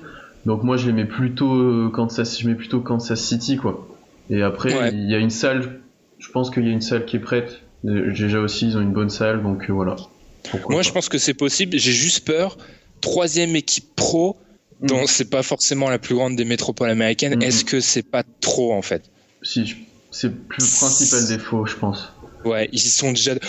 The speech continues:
Speaker 2: en fait, faut... c'est un peu, euh, tu coches des cases et faut trouver
Speaker 1: Ouais.
Speaker 2: le profil parfait, faut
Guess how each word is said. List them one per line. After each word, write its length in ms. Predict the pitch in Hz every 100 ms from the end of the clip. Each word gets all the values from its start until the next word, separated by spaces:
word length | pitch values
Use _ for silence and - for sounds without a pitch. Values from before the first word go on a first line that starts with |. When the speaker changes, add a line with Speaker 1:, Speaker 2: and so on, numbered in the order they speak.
| -
Speaker 2:
en 80 | 139
fait, 180 | 208 -
faut... 560 | - 139 123 120 123 120
c'est 520 | - - - 123 113
un 140 | 110
peu, 160 | 117 170 160
euh, 300 | 127 117 113 - - - -
tu 140 | -
coches 300 | - 185 170
des 140 | 139 131
cases 300 | 170 170 139
et 40 |
faut 160 | - 127
trouver 280 | - 139 147
Speaker 1:
Ouais. 60 |
Speaker 2:
le 40 | -
profil 380 | - - 143
parfait, 460 | 131 127 - - 151
faut 380 | - 120 107